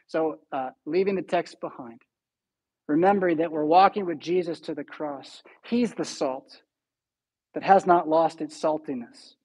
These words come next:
And when he goes into you, he purifies, he seasons, and indeed, he scours a little bit.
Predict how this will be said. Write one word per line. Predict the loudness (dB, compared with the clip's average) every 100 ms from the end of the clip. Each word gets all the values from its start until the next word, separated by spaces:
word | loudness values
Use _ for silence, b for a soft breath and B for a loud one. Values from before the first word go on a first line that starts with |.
| _ b b -2
And | 0
when | 0
he | 0
goes | 4 4 4
into | 0 -2 -2
you, | 0 0
he | 0 -12
purifies, | -8 -4 -4 -2 -4 -4 -6 -8 B B
he | -8
seasons, | -8 -4 -2 0 0 -2 -4 -10 B
and | -6 -4
indeed, | -4 -4 0 0 0 -6 -8
he |
scours | -6 0 4 6 6 4 2
a |
little | 2 2 2 2
bit. | 0 -2 -8